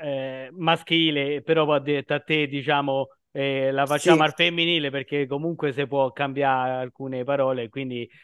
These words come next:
Speaker 1: è stata carina. E non so se ci vuoi di quali punti ti sono piaciuti di più o magari un pensiero.
Speaker 2: Proprio il, mm, sì, pr-, proprio il, il significato che hai colto, che comunque la vita tante volte ci mette davanti a, a delle difficoltà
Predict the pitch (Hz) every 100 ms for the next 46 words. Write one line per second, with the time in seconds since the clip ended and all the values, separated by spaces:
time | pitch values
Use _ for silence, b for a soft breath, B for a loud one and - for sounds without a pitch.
0 | b 135 135 151 143 139 143 135 120 110
1 | 107 _ _ _ 165 165 160 160 165 160
2 | 160 160 165 170 180 208 - 226 160 160
3 | 180 180 180 190 190 175 _ _ 185 185
4 | 185 208 196 190 180 196 208 175 208 220
5 | 240 208 240 240 190 175 170 160 156 156
6 | 156 156 156 160 170 160 147 147 147 151
7 | 143 147 165 160 - 247 247 233 233 208
8 | 202 196 196 196 185 180 170 160 - 202
9 | 294 190 220 226 - 262 233 240 214 190
10 | 202 196 196 - 208 196 202 240 208 202
11 | 190 202 175 160 - 202 214 214 - 185
12 | - 202 226 247 - 208 185 170 175 196
13 | 190 165 170 - 185 196 170 156 156 -
14 | 160 160 165 165 - 160 147 143 139 135
15 | _ - - - 170 165 196 190 185 202
16 | 185 190 202 156 165 214